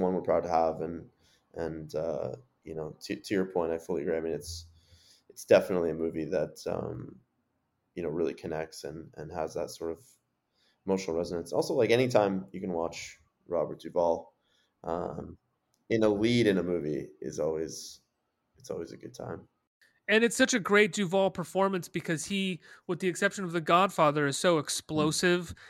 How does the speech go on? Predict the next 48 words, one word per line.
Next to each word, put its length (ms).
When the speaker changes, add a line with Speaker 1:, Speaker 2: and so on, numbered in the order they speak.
Speaker 1:
Mm. 60
Speaker 2:
and, 240
and, 300
and 300
big, 280
which 180
I 80
love 320
when 120
he 60
does 260
it. 140
But 140
in 140
Tender 320
Mercies, 520
his 160
performance 560
is 120
really 240
restrained 680
and 180
small. 600
And 180
he's, 300
i-, 40
it's 360
this 160
idea 280
that 140
he's 340
restraining 560
all 180
of 120
those 200
big 240
emotions 640
because 280
they, 140
they 100
break 300
him 100
down 240
and 100
they 120
hurt 260
him. 160
And, 80